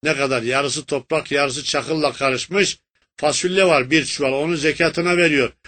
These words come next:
Kur'an kursuna. Kur'an kursundaki aşçılar diyor, "Götürün bunu, biz bunu atlayamayız." Niye? İçindeki fasulyeden çok çakıl var bunun içerisinde, olmaz bu.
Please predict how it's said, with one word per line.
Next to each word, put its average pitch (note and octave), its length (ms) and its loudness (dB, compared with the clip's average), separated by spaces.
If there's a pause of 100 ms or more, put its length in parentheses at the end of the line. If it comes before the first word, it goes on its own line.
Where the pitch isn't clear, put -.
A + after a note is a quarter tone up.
(200)
Kur'an D3 320 0
kursuna. B2 420 -4 (400)
Kur'an D3 260 0
kursundaki D3+ 440 -4
aşçılar D#3 600 -2
diyor, E3+ 140 0
"Götürün E3 520 2
bunu, D3 240 -2
biz C#3+ 180 -6
bunu D#3+ 120 -4
atlayamayız." D3+ 800 0 (360)
Niye? E3+ 420 2 (520)
İçindeki E3 460 0
fasulyeden F3 640 0
çok G3 280 0
çakıl E3+ 360 2
var G#3 200 4
bunun F#3+ 180 0
içerisinde, D3+ 400 -2
olmaz E3 400 0
bu. C3+ 240 0